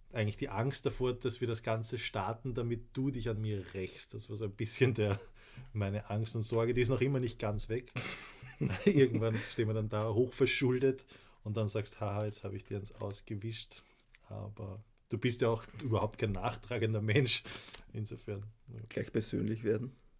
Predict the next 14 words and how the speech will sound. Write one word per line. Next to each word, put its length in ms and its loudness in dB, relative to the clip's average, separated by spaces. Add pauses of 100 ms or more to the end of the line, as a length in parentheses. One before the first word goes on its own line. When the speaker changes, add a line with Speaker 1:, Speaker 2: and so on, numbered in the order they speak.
(400)
Speaker 1:
Die 80 -16
Frage 340 -2
war 80 -4
schon 140 -6
sehr 160 -6
persönlich. 560 -12 (1200)
Speaker 2:
Okay. 440 -2 (520)
Speaker 1:
Also 180 4
nein, 240 4
ich 100 0
hab's 180 -4
nicht 200 -4
bereut, 400 -10
definitiv. 500 -18